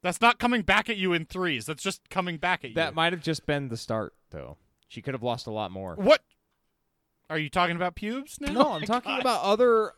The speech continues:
Speaker 2: other things in her life, Jack.
Speaker 3: <laughs>
Speaker 2: Come
Speaker 3: What
Speaker 2: on,
Speaker 3: is
Speaker 2: dude.
Speaker 3: this episode? This has got s-, <laughs> this is the worst.
Speaker 2: Jack, they're high school students. <laughs>
Speaker 3: Holy shit.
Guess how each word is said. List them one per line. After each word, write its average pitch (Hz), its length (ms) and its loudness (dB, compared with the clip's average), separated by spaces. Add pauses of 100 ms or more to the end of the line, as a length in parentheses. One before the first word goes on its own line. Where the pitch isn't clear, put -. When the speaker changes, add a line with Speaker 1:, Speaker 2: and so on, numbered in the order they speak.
Speaker 2:
other 208 380 0
things 208 340 -4
in 202 100 0
her 175 140 4
life, 135 420 0
Jack. 123 360 0
Speaker 3:
<laughs> - 60 -20
Speaker 2:
Come 196 120 0
Speaker 3:
What 285 200 10
Speaker 2:
on, 254 60 8
Speaker 3:
is 302 100 4
Speaker 2:
dude. 254 100 0
Speaker 3:
this - 120 2
episode? 208 600 4
This 208 160 0
has 254 140 -2
got 254 220 6
s-, - 200 6 (920)
<laughs> - 920 -6
this 262 180 0
is 370 80 -6
the 359 140 4
worst. 226 640 4
Speaker 2:
Jack, 285 240 12
they're 254 160 12
high 311 200 12
school 294 280 8
students. 214 600 8
<laughs> - 60 -16 (3000)
Speaker 3:
Holy 381 340 -4
shit. - 760 -14